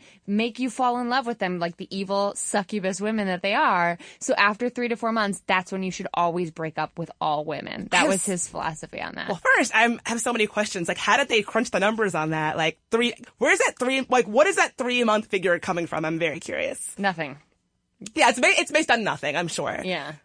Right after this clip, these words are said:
Speaker 2: Um, so that's good to know.
Speaker 1: But he, he called it, like, the, um, the honeymoon phase.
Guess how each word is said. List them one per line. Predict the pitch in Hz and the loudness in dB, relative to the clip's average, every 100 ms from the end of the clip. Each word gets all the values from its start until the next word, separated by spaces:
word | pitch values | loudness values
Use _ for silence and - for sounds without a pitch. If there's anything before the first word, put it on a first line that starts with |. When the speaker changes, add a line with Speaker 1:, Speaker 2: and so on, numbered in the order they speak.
| - | -8
Speaker 2:
Um, | - - - - - | -4 -4 -8 -14 -4
so | 208 | -2
that's | 214 | 0
good | - 226 | 0 -4
to | 185 | -4
know. | - 302 - | -6 -8 -6
Speaker 1:
But | 269 | -2
he, | 285 311 | 2 2
he | 269 | 0
called | 302 320 | 0 0
it, | 262 | 0
like, | 254 220 | -4 -4
the, | 214 196 | -2 0
um, | 185 170 160 156 _ _ _ - | 0 -2 -6 -10 _ _ _ -10
the | 208 202 | -6 -4
honeymoon | 196 180 156 156 | -4 -4 -6 -8
phase. | - - | -10 -10